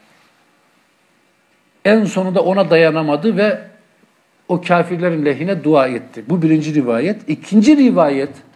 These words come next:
o da ney? Buna dediler ki, "Bize yardım et, bize dua et." O dedi ki, "Ben sizin için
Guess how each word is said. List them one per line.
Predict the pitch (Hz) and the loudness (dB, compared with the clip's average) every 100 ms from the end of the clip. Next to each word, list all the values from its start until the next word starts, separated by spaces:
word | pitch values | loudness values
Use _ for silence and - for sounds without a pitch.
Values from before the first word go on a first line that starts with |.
| _ - | _ -4
o | 165 | -2
da | 202 | 0
ney? | 208 240 254 254 - - _ _ _ _ _ _ _ _ _ _ _ _ | 2 2 0 -4 -12 -20 _ _ _ _ _ _ _ _ _ _ _ _
Buna | 156 214 175 | 0 2 2
dediler | 196 202 254 240 | 2 4 4 2
ki, | 226 180 | -2 -6
"Bize | 190 214 190 175 | 0 0 2 2
yardım | 190 185 196 151 | 2 2 -2 -2
et, | - | -2
bize | 147 185 | -2 0
dua | 180 190 175 | 4 4 4
et." | 202 | 0
O | 190 185 | 0 0
dedi | 202 240 | 0 -2
ki, | 175 | -2
"Ben | 170 180 | -2 -4
sizin | 160 185 | -6 -6
için | 190 | -6